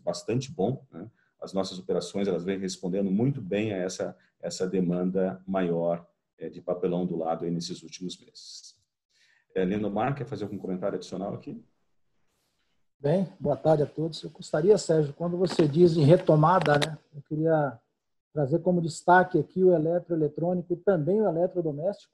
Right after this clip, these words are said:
Speaker 2: conhecido como linha branca, né, a partir, é, do, do segundo semestre. E colocaria aqui também o, o, o e-commerce, que tem tido um crescimento aí exponencial no Brasil, e puxado um pouco também pelas exportações, principalmente no, no setor frigorífico, né?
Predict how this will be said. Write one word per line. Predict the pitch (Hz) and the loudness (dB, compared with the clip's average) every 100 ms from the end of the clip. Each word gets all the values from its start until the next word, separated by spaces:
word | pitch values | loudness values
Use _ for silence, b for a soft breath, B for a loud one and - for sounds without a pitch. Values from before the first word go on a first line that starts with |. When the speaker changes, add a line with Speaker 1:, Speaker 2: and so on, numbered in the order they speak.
| _ | _
Speaker 2:
conhecido | 170 151 165 160 | -12 -12 -10 -8
como | 170 160 | -6 -4
linha | 156 151 | -4 -4
branca, | 147 185 202 139 | -2 -2 -4 -10
né, | 139 139 _ | -10 -14 _
a | - | -12
partir, | 151 127 - 160 | -10 -10 -10 -6
é, | 151 | -6
do, | 135 147 147 139 - _ _ _ _ _ _ _ | -6 -6 -6 -6 -10 _ _ _ _ _ _ _
do | 147 | -16
segundo | - 135 147 147 | -16 -16 -16 -18
semestre. | - 175 151 190 - 160 135 _ _ _ _ _ | -4 -2 0 -4 -4 -10 -10 _ _ _ _ _
E | 160 | -4
colocaria | 202 214 220 202 202 | 2 2 2 2 2
aqui | 190 196 | 0 -4
também | 208 175 165 196 214 220 | -2 -2 -2 -2 -2 2
o, | |
o, | 214 202 180 175 175 170 - 165 | 0 0 -2 -2 -2 -6 -4 -4
o | |
e-commerce, | 185 180 196 240 - | 2 4 4 2 -4
que | _ | _
tem | 180 | -8
tido | 147 185 180 | -6 -8 -8
um | |
crescimento | 170 180 170 - 143 170 170 156 | -2 -2 -2 -6 -4 -2 -2 -4
aí | |
exponencial | 170 - 165 165 156 143 143 160 | -6 -6 -8 -8 -8 -6 -4 -4
no | 147 | -4
Brasil, | 185 156 143 202 233 _ _ _ _ _ - | -4 -4 -2 -4 -6 _ _ _ _ _ -18
e | 196 | -16
puxado | - 214 - 190 190 | -14 -10 -4 -2 -2
um | |
pouco | 151 185 185 | 0 -2 -2
também | - 170 151 175 | -6 -4 -2 -4
pelas | 185 190 175 | 2 2 2
exportações, | 160 196 170 185 151 - 175 175 | -6 -4 0 0 -2 -2 -2 -2
principalmente | - 190 - 170 160 175 180 | -8 -8 -4 -6 -4 -8 -8
no, | 175 170 | -8 -8
no | 165 | -10
setor | - 147 170 160 | -8 -4 -4 -4
frigorífico, | 165 156 139 135 - - | -4 -2 -2 -4 -8 -12
né? | 123 131 | -10 -10